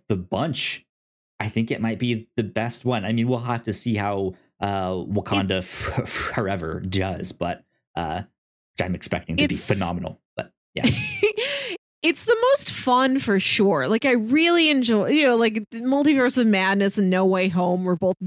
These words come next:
Speaker 2: big, important things for me, but they had so much they had to accomplish, so much they had to do, so many things they had to feel like, and Shang-Chi,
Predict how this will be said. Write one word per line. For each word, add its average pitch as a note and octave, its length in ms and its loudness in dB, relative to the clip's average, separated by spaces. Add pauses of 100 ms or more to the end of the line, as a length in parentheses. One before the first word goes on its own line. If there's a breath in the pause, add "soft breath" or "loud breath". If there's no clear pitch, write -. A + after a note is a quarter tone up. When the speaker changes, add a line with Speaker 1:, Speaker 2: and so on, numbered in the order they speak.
Speaker 2:
big, F3 240 2
important F3+ 640 -2
things E3+ 400 -2
for G3 120 -2
me, F3+ 300 2 (320)
but G#3+ 140 0
they G#3+ 140 2
had A#3 520 0 (800)
so - 360 4
much D4+ 280 2
they C#4 160 4
had A#3+ 180 2
to B3 160 4
accomplish, G#3 680 2
so G#3+ 180 2
much A3 220 2
they A3 100 2
had G#3 80 2
to G#3 80 0
do, F#3+ 380 4
so G3+ 200 0
many G#3 160 2
things G3+ 280 0
they A3 80 0
had F#3+ 100 0
to F3+ 160 -4
feel F3+ 300 0
like, F#3 260 0
and F3+ 160 -2
Shang-Chi, F#3 720 -2